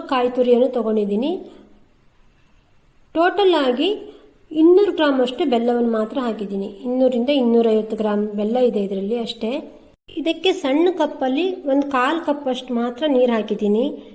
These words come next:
ಸ್ವಲ್ಪ ನೀರು ಹಾಕಿದಾಗ ಬೇಗ ಪಾಕ ಬರುತ್ತೆ, ಜಾಸ್ತಿ ನೀರು ಹಾಕಿದರೆ ಪಾಕ ಬರೋದು ಲೇಟ್ ಆಗುತ್ತೆ.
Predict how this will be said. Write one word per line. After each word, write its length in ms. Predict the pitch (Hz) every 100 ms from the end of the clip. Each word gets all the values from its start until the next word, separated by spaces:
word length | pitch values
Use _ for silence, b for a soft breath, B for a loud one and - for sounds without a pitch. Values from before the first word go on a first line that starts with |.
| B -
ಸ್ವಲ್ಪ 360 | - 294 349 349 370
ನೀರು 180 | 311 285 254
ಹಾಕಿದಾಗ 420 | 254 233 233 226 311 240
ಬೇಗ 220 | 240 247 302 254
ಪಾಕ 180 | 220 220 208
ಬರುತ್ತೆ, 380 | 196 196 226 262 294 B B 240 247
ಜಾಸ್ತಿ 340 | 277 285 - 359
ನೀರು 160 | 302 262
ಹಾಕಿದರೆ 420 | 247 247 233 277 349 - -
ಪಾಕ 240 | 262 285 285 240
ಬರೋದು 280 | 226 220 320
ಲೇಟ್ 240 | 277 226 208
ಆಗುತ್ತೆ. 320 | 190 196 202